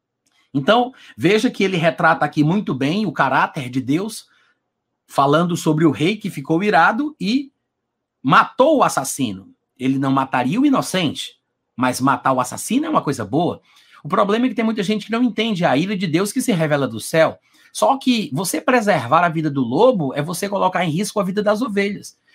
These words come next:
Se você estivesse num shopping e de repente aparecesse lá um terrorista e ele começasse a falar algumas palavras religiosas numa língua desconhecida e você observasse que ele está cercado de coletes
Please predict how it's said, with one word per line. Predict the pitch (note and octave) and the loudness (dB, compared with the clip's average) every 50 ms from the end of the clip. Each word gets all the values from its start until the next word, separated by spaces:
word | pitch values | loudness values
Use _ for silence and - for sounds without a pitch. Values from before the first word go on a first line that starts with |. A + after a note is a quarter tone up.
| - - | -20 -12
Se | - - F3 | -8 -4 -2
você | F#3 G3+ F3 - G#3 | -2 -2 0 0 -2
estivesse | G3 - G3 E3+ F3 F3 F3 F3 F3+ | -2 -2 -2 0 0 0 0 -2 -2
num | F3 D#3 C3 | 0 0 0
shopping | - - F3 F3 D#3 - - C3 G#2+ - _ _ _ _ _ - | 0 2 4 4 4 4 0 -4 -8 -8 _ _ _ _ _ -2
e | C#3+ | 0
de | C#3+ E3 | 0 2
repente | D3 E3 E3 - E3+ E3 D#3+ E3+ D#3+ | 0 0 -2 0 -2 -2 0 0 0
aparecesse | D3+ - D#3+ D#3 D3 C3+ - - D#3 D3+ C#3 - D3+ | 0 0 0 -2 -2 -4 -4 -2 -2 -2 -2 -2 -2
lá | C#3 C#3 C#3+ C#3+ C#3 C#3 | 0 2 4 4 4 4
um | C3+ C3+ | 2 2
terrorista | C3+ - D#3 C#3 C#3 C#3+ C3 D3+ F#3+ E3+ - - - G2 F2 - _ _ _ _ _ - _ - | 0 0 -2 0 2 2 2 2 2 0 0 -4 -6 -8 -10 -12 _ _ _ _ _ -10 _ 2
e | D3+ | 2
ele | D#3+ D#3 | 2 4
começasse | D#3+ E3 D#3+ - - E3+ F3 - F3 | 2 0 0 0 0 0 0 0 -2
a | D#3+ | 2
falar | - D#3+ D#3+ D3 | 2 4 6 6
algumas | D#3 D3+ D3 D#3 D#3+ D3+ - | 4 4 2 0 -2 -2 0
palavras | - D#3 D3 C#3+ D3 D3+ D3+ C3 C#3+ B2+ - | 0 0 2 2 2 2 0 0 -2 -6 -8
religiosas | - - D3+ D#3 D#3 D3 B2+ C#3 C#3+ C#3+ D3 D3 C3+ C3 C#3 B2+ B2 | -8 -6 -4 -4 -4 -4 -2 -2 0 2 2 2 0 -2 -4 -4 -2
numa | C#3+ D3 D3 C#3+ | -2 0 0 0
língua | D3 D3+ D3 D3 | 0 -2 -2 -4
desconhecida | C#3+ - - D#3 D3 C3+ - - D3+ D#3 C#3+ C3 - - - - B2+ | -6 -6 -6 -4 -4 -4 -2 -2 -2 -2 -2 -4 -8 -12 -14 -12 -8
e | |
você | B2+ D#3+ D3 - | -6 -6 -4 -4
observasse | E3 D#3 C#3 - D#3 D3 C3 D3+ D3+ D3+ - | -4 -4 0 0 0 2 4 2 2 2 0
que | - | -4
ele | D3 C#3 | -6 -4
está | - - D3+ D3+ | -2 -2 -2 -2
cercado | - D#3+ C#3+ - - - D#3 D#3+ D3+ C#3+ | -2 -4 -4 -4 -4 -2 -2 0 0 -2
de | C#3 | -4
coletes | - D#3 D#3 D3 F3+ F3+ - - D3+ - - - - - | -2 0 0 0 0 -2 -4 -6 -8 -8 -8 -8 -10 -10